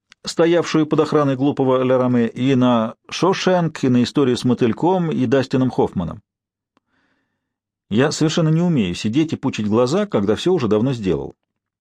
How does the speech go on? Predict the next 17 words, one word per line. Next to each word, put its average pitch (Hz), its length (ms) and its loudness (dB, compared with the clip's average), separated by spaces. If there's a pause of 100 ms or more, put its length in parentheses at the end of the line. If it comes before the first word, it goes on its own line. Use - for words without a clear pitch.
(680)
И 180 100 0
в - 80 -4
поликлинике, 143 840 0
и 151 220 -2
в 170 100 0
больнице 135 680 0 (840)
у 110 60 2
меня 147 280 4
всегда 175 580 0 (120)
существовало 143 680 0
по 165 240 0
два 127 160 0
пути 120 260 -2
отступления, 92 640 -2
главный 190 460 2
и 143 140 -2
запасной. 147 560 -4